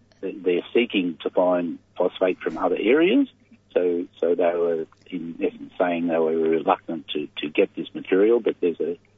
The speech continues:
a shortage worldwide, so they had no choice, and that they couldn't guarantee that they wouldn't, um, uh, be importing more. So I, I guess our expectation is there'll be, uh, more ships. So, um, uh, we'll be,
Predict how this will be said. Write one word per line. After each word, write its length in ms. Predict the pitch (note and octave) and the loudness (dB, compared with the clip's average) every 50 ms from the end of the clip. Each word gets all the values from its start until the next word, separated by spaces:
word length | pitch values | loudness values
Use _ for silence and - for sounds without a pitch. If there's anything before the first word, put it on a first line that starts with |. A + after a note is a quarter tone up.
| _ _ | _ _
a 60 | - - - - | -2 -2 0 2
shortage 400 | G2 G#2 G2+ - A2 - - - | 2 2 2 0 -2 -4 0 2
worldwide, 540 | F#2+ G2 F#2 F2 E2+ F2 F#2+ G2 G2 F#2+ - | 2 4 4 4 2 2 2 2 0 -2 -2
so 80 | - D#2+ | -2 0
they 140 | D#2 E2 E2+ | 0 0 0
had 200 | - D#2+ - - | 0 -2 -2 -4
no 140 | - - C#3+ | -8 -10 -6
choice, 340 | - - G#2 G#2 G#2 G2 - - _ _ _ _ _ _ _ - | -2 2 4 4 4 2 0 -6 _ _ _ _ _ _ _ -6
and 140 | E2+ E2+ | -4 -4
that 100 | E2 - | -4 -2
they 160 | - E2 D#2+ E2 | 0 0 -2 0
couldn't 440 | - - - F2 F2 E2 D2+ - - - - - | -2 -2 -2 -2 -2 -4 -6 -8 -6 -6 -6 -2
guarantee 480 | - F#2 E2 D#2+ D#2 D2 - - E2+ E2 | 0 0 0 0 -4 -8 -4 -4 -4 -2
that 160 | D2 D2+ C#2+ - | -2 -4 -4 -2
they 140 | D#2+ D2+ | -2 -2
wouldn't, 380 | D2+ D#2+ E2+ - - - - - _ - | -2 -2 -6 -8 -8 -10 -12 -14 _ -10
um, 280 | - - - - - C#3+ - _ _ _ _ - - - - - - - _ _ - | -8 -8 -8 -8 -10 -16 -20 _ _ _ _ -20 -20 -20 -20 -20 -20 -20 _ _ -6
uh, 160 | - - C#2+ | -6 -4 -6
be 260 | C#2+ - - D2+ D#2 D#2+ | -4 -2 -2 -2 0 -2
importing 640 | D2 C#2+ - - E2 D#2+ - D#2 D2 D2+ D2+ D2 | -2 -2 0 2 2 2 2 0 -4 -4 -6 -2
more. 340 | D#2+ E2+ F2 D#2+ D#2+ D2+ - - - | 2 2 4 4 4 2 0 -4 -2
So 300 | - D#2 D2+ D2+ D2+ D2+ - _ _ _ _ _ _ _ - - - - - | 0 0 0 0 -2 -4 -6 _ _ _ _ _ _ _ -20 -20 -16 -8 -4
I, 60 | - | -4
I 240 | - - - D#2+ E2+ | -4 0 0 0 2
guess 180 | E2 F#2 F2+ - | 2 2 2 2
our 320 | - E2+ D#2+ D#2+ D#2 D2+ D2 - | 2 2 2 2 2 0 -2 -4
expectation 760 | E2+ - - - - - - - - D2+ D2 - - D2+ D#2 | -4 -6 -4 -6 -6 -6 -2 -2 -2 0 0 -4 -6 -8 -12
is 60 | D2 - - | -12 -6 -4
there'll 160 | D2 D2+ - | -4 -4 -4
be, 300 | - D#2 D2 C#2 - - - | -4 -6 -6 -8 -10 -8 -8
uh, 140 | E2+ - - - - | -8 -8 -8 -8 -6
more 260 | F#2 G2 F#2+ E2+ D2+ | 0 2 2 4 4
ships. 320 | - - - E2 - - - - - - _ _ - | 4 2 2 0 0 -4 -10 -14 -16 -20 _ _ -2
So, 340 | - D#2 D#2 D2+ D2+ D#2 - - _ - | 0 0 0 -2 -2 -4 -6 -10 _ -4
um, 640 | - E2 D#2 D#2 D2+ D2+ D#2 D2+ D2 D2 - - - - _ _ _ _ _ _ _ _ - - - - _ _ | -2 0 0 0 0 0 -2 -2 -4 -6 -8 -14 -20 -20 _ _ _ _ _ _ _ _ -18 -18 -18 -20 _ _
uh, 340 | E2 D#2 D2 D2 D2 D2 D2+ | -8 -6 -6 -6 -8 -8 -6
we'll 180 | D#2 E2 E2+ E2 | -2 0 0 0
be, 380 | D2+ D#2+ D#2+ D#2 D2+ D2+ C#2+ | 0 -2 -4 -4 -6 -8 -10